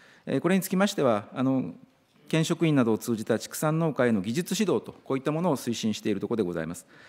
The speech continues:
さらに、あの、この法案によりまして、えー、堆肥と化学肥料の配合などが認められることになれば、これをペレット化することによりまして、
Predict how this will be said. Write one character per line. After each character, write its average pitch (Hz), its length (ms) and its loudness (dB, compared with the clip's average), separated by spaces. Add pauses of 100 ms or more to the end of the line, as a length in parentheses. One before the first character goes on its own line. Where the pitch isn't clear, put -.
(220)
さ 208 160 2
ら 196 80 6
に、 131 220 2
あ 117 100 0
の、 117 140 2
こ 156 100 -4
の 165 80 0
法 156 240 2
案 170 100 2
に 165 60 0
よ 160 60 2
り 160 80 0
ま 160 100 0
し - 80 -8
て、 92 300 0 (160)
え 123 120 0
ー、 - 40 0
堆 160 220 2
肥 - 120 -12
と 160 180 2
化 156 120 -2
学 180 220 2
肥 185 140 0
料 147 200 4
の 98 160 0
配 160 240 0
合 165 160 2
な 170 100 2
ど 123 80 0
が 98 220 2 (220)
認 131 180 0
め 143 100 4
ら 143 60 6
れ - 20 4
る 143 60 0
こ 147 80 -4
と 143 100 2
に 120 60 4
な 135 100 4
れ 131 80 4
ば、 92 200 0 (260)
こ 151 100 2
れ 170 60 4
を 170 200 2 (280)
ペ 156 100 4
レ 190 80 4
ッ 202 40 4
ト 196 200 -4
化 190 140 2
す 185 100 -2
る 180 60 -6
こ 180 80 -2
と 180 100 0
に 151 60 2
よ 120 80 2
り 113 80 2
ま 110 100 2
し - 80 -6
て、 92 300 0